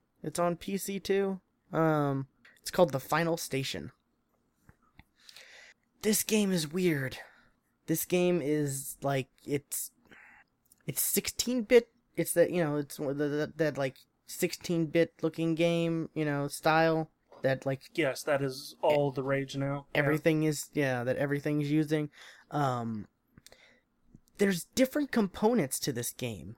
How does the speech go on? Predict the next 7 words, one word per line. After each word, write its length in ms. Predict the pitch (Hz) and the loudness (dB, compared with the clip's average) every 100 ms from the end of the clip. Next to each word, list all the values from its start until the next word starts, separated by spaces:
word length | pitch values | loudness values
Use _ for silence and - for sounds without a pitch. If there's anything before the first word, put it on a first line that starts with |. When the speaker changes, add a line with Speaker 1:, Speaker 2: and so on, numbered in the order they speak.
| _ _ | _ _
Speaker 1:
Like, 460 | 131 131 - - - _ _ | -2 -2 -2 -10 -20 _ _
it, 160 | 147 - _ - | -6 -6 _ -6
you're 180 | 151 | -2
not, 140 | 160 - | 0 0
I 120 | - | -2
mean, 240 | 156 143 - - | -2 -4 -8 -6
um, 520 | 160 147 135 123 123 | -2 0 -2 -4 -8